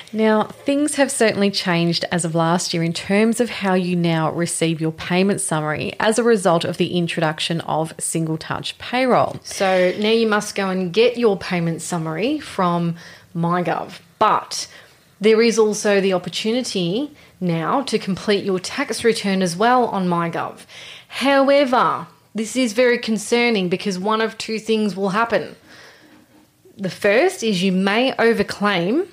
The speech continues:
Speaker 2: and land yourself in an audit situation. And the data matching technology with the A T O is real and they are very good at it. And they now even average your claims against the average for your occupation code.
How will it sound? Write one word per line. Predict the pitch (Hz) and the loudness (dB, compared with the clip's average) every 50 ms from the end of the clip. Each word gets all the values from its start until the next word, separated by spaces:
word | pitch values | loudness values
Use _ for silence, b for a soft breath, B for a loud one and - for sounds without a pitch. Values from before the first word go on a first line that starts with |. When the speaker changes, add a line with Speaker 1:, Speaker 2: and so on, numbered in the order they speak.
| _ _ _ _ _ _ - | _ _ _ _ _ _ -2
Speaker 2:
and | 214 208 202 | 0 2 2
land | 202 202 208 208 202 214 | 2 2 2 0 0 -2
yourself | 208 202 - 208 190 190 190 190 | -4 -4 -2 -2 -2 -2 -2 -2
in | 185 | -2
an | 185 185 | -2 -2
audit | - 185 185 190 190 185 - | -2 -2 0 0 -2 -2 -4
situation. | - - 175 - - 180 180 170 165 170 170 170 160 - B B B B B B B B B B | -8 -10 -8 -6 -4 -2 -2 -2 -4 -4 -6 -6 -8 -10 B B B B B B B B B B
And | 226 226 226 226 | 0 0 2 2
the | 233 220 | 2 0
data | - - 233 254 320 349 370 | 2 2 2 4 4 4 4
matching | 339 302 254 - 180 - 233 220 - | 4 2 2 0 -2 -2 -2 -2 -2
technology | - 226 - 214 214 208 214 214 190 196 208 | -2 -2 -2 0 0 0 0 0 0 0 -2
with | 190 196 185 | -2 0 0
the | 196 - - | -2 -2 0
A | 180 196 | -2 -2
T | 190 - - 202 196 | -2 -2 -4 -2 0
O | 196 190 190 - | 0 0 0 -2
is | - 220 208 165 180 | -4 -4 -4 -4 -4
real | 185 180 190 202 196 185 180 170 170 - - - | -4 -4 -2 -2 0 0 0 -2 -2 -4 -4 -4
and | 190 190 190 190 - - | -4 -4 -4 -6 -4 -2
they | 202 190 196 | 0 0 2
are | 190 185 185 175 | 2 2 2 0
very | 170 165 165 214 214 214 208 208 202 | 0 2 2 4 4 6 4 4 2
good | 175 185 196 190 | 2 2 2 2
at | 185 180 170 | 2 2 0
it. | 135 - - | -2 -4 -4
And | - 196 190 190 196 175 - B B B B B B B | -4 -2 -2 -2 -2 -4 -6 B B B B B B B
they | 214 214 214 | 0 2 4
now | 214 214 226 233 254 262 247 | 4 4 4 4 2 2 2
even | - 233 226 220 226 214 | 2 2 2 2 2 0
average | - 196 202 190 196 202 185 165 180 | 0 -2 -2 0 0 0 0 2 2
your | 208 240 269 269 | 2 2 0 -2
claims | - - 254 240 214 208 208 190 185 | -4 -2 0 0 2 2 0 0 -2
against | 190 190 202 196 180 - - | -2 -2 -2 -2 -2 -4 -6
the | 180 - | -4 -2
average | - 190 180 175 190 185 170 170 | -2 -2 -2 -2 -2 -4 -4 -4
for | - 196 | -4 -4
your | 185 175 180 180 | -2 0 0 0
occupation | 175 - - 185 - - 233 294 311 - 285 269 | 0 -2 -6 -8 -4 -2 -2 0 0 2 0 0
code. | 233 - 214 143 - - - - | 0 0 -2 -2 -2 -4 -6 -12